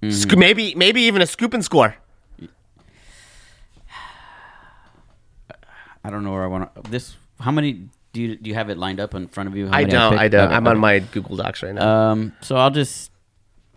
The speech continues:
Speaker 1: how do I think this game's gonna go? It's nighttime.
Speaker 2: It is nighttime.
Speaker 1: Night game. Usually those ones are, like, hit or miss.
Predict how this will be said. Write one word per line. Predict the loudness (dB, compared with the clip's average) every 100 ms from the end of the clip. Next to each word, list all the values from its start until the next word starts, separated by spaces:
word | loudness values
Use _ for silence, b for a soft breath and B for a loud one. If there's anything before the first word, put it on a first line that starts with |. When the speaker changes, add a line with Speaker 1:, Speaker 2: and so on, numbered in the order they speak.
| _ _ -16 _ -20 _ _ _ _ -20 _ -20
Speaker 1:
how | -20 -20 -20 _ -20 _ _ _ -20 -20 _ -18 -18
do | -16 -20
I |
think | -18 -20
this | -20 -20
game's | -20 -18 -18
gonna | -20
go? | -14 -12 -12 -14
It's | -16
nighttime. | -10 -8 -8 -6 -6 -4 -6 -12 _
Speaker 2:
It | -4 0
is | -2 0
nighttime. | -2 -2 -2 -2 -4 -6
Speaker 1:
Night | -6 -6
game. | -6 -4 -4 -6 -12 -18 b b
Usually | -12 -10 -8 -8 -8
those | -8 -8
ones | -6 -6 -6
are, | -6 -6
like, | -8 -10
hit | -20 -10 -8
or | -6
miss. | -6 -6 -8 -12